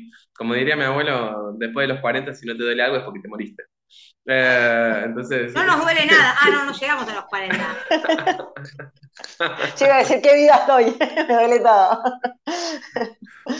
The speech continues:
Speaker 1: <laughs> Eh, y el loco, que no tiene número dentro de, del
Speaker 2: Ajá.
Speaker 1: tarot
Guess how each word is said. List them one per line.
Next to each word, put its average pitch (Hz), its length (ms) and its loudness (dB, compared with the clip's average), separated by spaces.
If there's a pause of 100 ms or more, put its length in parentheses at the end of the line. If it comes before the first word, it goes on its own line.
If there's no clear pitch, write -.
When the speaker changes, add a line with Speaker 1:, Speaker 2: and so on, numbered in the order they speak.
(600)
Speaker 1:
<laughs> 226 840 -2 (420)
Eh, 151 720 2
y 147 100 -2
el 147 360 -2
loco, 185 680 -4 (240)
que 120 160 -4
no 127 220 -4
tiene 147 240 -6
número 147 680 -8
dentro 117 360 -6
de, 101 480 -4 (720)
del 98 680 -8
Speaker 2:
Ajá. - 80 -12
Speaker 1:
tarot 139 460 -4